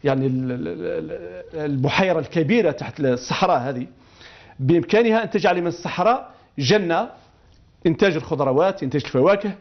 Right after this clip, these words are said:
الحبوب التي نستوردها من الخارج، وكذلك الثروة، تنمية الثروة الحيوانية بجميع أنواعها في الصحراء لو تتوفر الإرادة. وكان هذا موجود كمخطط في وقت فرنسا، لكن فرنسا أبت وترددت في، في، لأنها كانت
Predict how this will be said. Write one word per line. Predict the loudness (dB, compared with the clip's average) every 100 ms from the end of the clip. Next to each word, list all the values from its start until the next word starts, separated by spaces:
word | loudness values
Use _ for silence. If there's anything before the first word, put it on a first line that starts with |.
| -2
الحبوب | -2 0 -2 2 2 2
التي | 0 0
نستوردها | -2 0 2 4 2
من | 2
الخارج، | 0 2 0 0
وكذلك | -4 -2 0 0 2
الثروة، | -2 0 0 2 0 -2 -20 -6
تنمية | -2 0 0 -2
الثروة | 0 0 0
الحيوانية | 0 2 2 4 2
بجميع | 2 2 4 2 2
أنواعها | 0 2 2
في | 0
الصحراء | -10 -2 -2 -2 -6 -20 -8
لو | 0 2 2
تتوفر | -2 0 0 0 -4
الإرادة. | 0 0 2 2 0
وكان | 2 2 4
هذا | 4 4
موجود | 2 0 -2 0
كمخطط | 2 2 0 -2 0 -2 0
في |
وقت | -2 0
فرنسا، | 0 0 2
لكن | 2 2 -2 -4 -12 -10
فرنسا | 0 2 2 2 4
أبت | 4 4 0 -6 -20 _ _ -2
وترددت | 2 4 4 4 2 2 2 4 4 2 -2
في، | 0 2 4 4 2 -2 -20 -2
في، | 2
لأنها | 6 4 4
كانت | 0